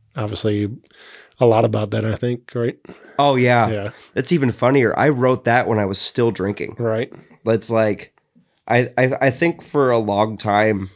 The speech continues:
Speaker 2: I knew that there was a problem, but, like, you know, like, a lot of people that go through, you know, alcoholism, it's like, you're not ready to address it because, you know, you, either you're afraid of what's on the other side, you don't care,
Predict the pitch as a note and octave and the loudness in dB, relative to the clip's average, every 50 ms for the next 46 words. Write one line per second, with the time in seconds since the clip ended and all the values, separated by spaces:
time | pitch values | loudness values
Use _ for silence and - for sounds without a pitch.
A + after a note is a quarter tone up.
0 | _ - - _ - - A2 A2+ A2+ A2+ A2 G#2+ A2 A2+ A2+ A#2+ A#2+ G#2 G#2+ F#2 | _ -20 -20 _ -8 -4 -2 0 0 0 0 2 2 2 4 4 4 2 0 0
1 | - - G#2 G#2 G2 F#2 - - - - G2+ F#2 F#2 F#2 G2 G2+ G2 G2 G2 - | 0 -2 -2 -2 -2 -4 -8 -10 -6 -4 0 0 0 0 0 0 0 -2 -4 -6
2 | _ - _ _ _ _ _ _ _ - A2 G2+ D#2 F#2 G2+ G2+ F#2+ G2 A2+ A2+ | _ -20 _ _ _ _ _ _ _ 0 0 0 2 2 0 0 0 0 0 2
3 | G#2+ G2+ G2 F#2+ G#2 G2+ G2 G2 G2 G2 F#2+ - A2+ G#2+ F2+ G#2 F#2+ F#2 F#2 F#2 | 2 2 2 0 0 0 2 2 2 2 0 -4 -6 -4 -2 -2 -2 -2 -2 -4
4 | F#2 - G2 F#2+ F2+ - - G#2 G2 G2 G2 G2 F#2+ F2+ F2+ - - - - G#2+ | -2 -2 -2 -2 -2 -4 -4 -2 0 2 2 2 0 0 -2 -6 -10 -8 -4 -2
5 | G#2 G2 F2+ F2 D2+ D#2 G#2 G2+ G2 - A2 G#2+ G2 F#2+ F#2+ F#2+ F#2+ G2+ F2+ F2+ | 0 0 0 0 0 0 -2 -2 -2 -4 -2 0 0 0 0 0 -2 -2 -2 -2
6 | G2 F#2+ - _ _ _ _ _ _ _ _ _ - G2+ G2+ - - G#2 G2+ G2 | -2 -4 -8 _ _ _ _ _ _ _ _ _ -8 -8 -8 -6 -4 -2 -2 -2
7 | F#2+ F#2+ - - _ - G#2 G#2+ G#2+ G#2+ G#2 F#2 G2 G2+ G2+ G2 F#2 - A2+ F#2 | -2 -4 -6 -14 _ -2 0 0 2 2 2 2 0 -2 -2 -4 -4 -4 -6 -4
8 | F2+ G2+ A2 G#2+ G#2 G2 - A2+ G#2 F#2 - G#2 F2+ - G#2 F#2+ F#2 F#2+ G2+ F#2 | -2 0 2 2 2 2 0 -2 -2 -2 -4 -10 -4 -2 -2 -2 -2 -2 -4 -2
9 | F2+ F#2 F#2 F2+ F#2 F2+ E2 - - G2+ G#2 G2 G2+ F#2 F#2 G2 G2 G2 F#2+ F2 | -2 -2 -2 -2 -4 -4 -6 -6 -4 -4 -2 0 0 0 -2 -2 -2 -2 -2 -2
10 | - - B2+ B2 A#2+ A2 A2 G#2+ G2 - - A2 G#2 F#2+ F#2 F#2+ - - A2+ G#2+ | -2 0 2 2 4 4 2 0 0 -2 -2 -2 -2 -2 -2 -2 0 0 2 2
11 | G#2+ G#2+ G#2 G2+ G2 F#2+ G#2+ G2+ F#2+ F#2+ - - C#3+ C3+ B2+ B2 A#2+ A#2 A2+ G#2+ | 2 0 0 -2 -4 -2 -2 -2 -2 -2 -4 -2 -2 0 0 0 0 0 -2 -4